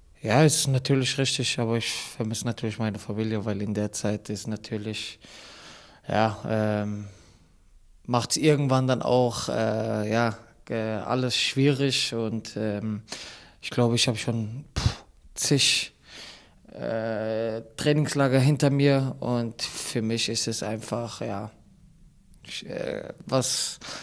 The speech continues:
ganz Normales, äh, ganz normaler Ablauf, das habe ich schon tausend Male gefühlt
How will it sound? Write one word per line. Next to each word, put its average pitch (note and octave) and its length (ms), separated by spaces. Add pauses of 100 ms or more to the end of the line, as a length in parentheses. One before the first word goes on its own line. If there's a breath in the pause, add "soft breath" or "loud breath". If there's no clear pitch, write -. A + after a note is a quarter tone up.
(140)
ganz B2+ 260
Normales, A#2+ 800
äh, A2 420
ganz A#2+ 260
normaler A#2 420
Ablauf, A2 400
das - 180
habe - 160
ich - 60
schon A2 280
tausend A#2 360
Male A2+ 280
gefühlt A2+ 540